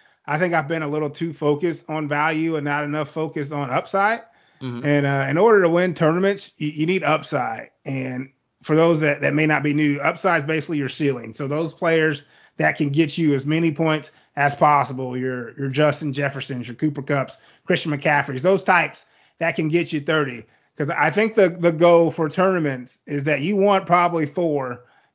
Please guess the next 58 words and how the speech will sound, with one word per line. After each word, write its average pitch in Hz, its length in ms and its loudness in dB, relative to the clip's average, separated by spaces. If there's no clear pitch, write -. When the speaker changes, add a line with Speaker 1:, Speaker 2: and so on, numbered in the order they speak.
Speaker 1:
guys 147 340 4
in 160 80 0
your 151 140 0
lineup 180 440 0
that 156 180 0
can 143 140 -2
get 151 260 0
you 143 60 -4
thirty. 208 460 4
And 147 220 0
then 156 240 2
the, 151 360 4
the 143 200 0
other 190 260 6
four, 190 540 6
uh, 156 200 4
plus 170 300 0
a 170 40 -2
defense, 180 680 0
you 156 140 -2
know, 151 220 2
can 147 220 -2
kinda 160 280 2
do 165 160 4
what 160 100 0
they 156 160 0
need 156 160 0
to 151 80 -4
do, 151 380 0
uh, 143 240 2
just 147 240 0
to 151 80 -2
get 151 240 2
you 147 120 4
up 156 120 2
to 202 120 4
the 151 140 2
cash 147 380 0
line. 190 400 -2
Um, 147 280 2
but 139 120 -2
that's 190 160 2
something 220 280 2
I 190 80 0
got 180 220 2
away 160 260 4
from 175 260 0
these 160 140 -2
last 160 260 -2
couple 160 200 -4
of 151 60 0
years. 151 260 0
I 147 100 -2
was 143 120 -6
so 160 140 -2
focused 156 360 -2
on 143 180 -2
value. 175 520 4